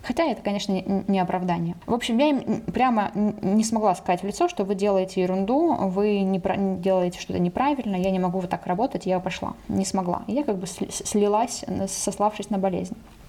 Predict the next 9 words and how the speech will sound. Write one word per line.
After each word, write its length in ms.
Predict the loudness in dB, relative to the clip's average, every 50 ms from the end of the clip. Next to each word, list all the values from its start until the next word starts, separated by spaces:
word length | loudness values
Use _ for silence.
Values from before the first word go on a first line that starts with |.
| -12 -10 -8 -6
И 80 | -6 -6
пошла 260 | -4 0 2 4 4
обратно 360 | 6 6 4 4 2 0 -2
в 20 |
этот 200 | -2 -2 -4 -6 -8 -12 -18 -18 -12 -2 2
Интекст, 540 | 4 4 4 4 2 0 0 -2 -6 -4 -2
в 60 | -2
этот 360 | 0 0 -2 -2 -4 -8 -18 -18 -18 -8 -2
офис, 560 | 0 2 2 2 0 -2 -2 0 0 -2 0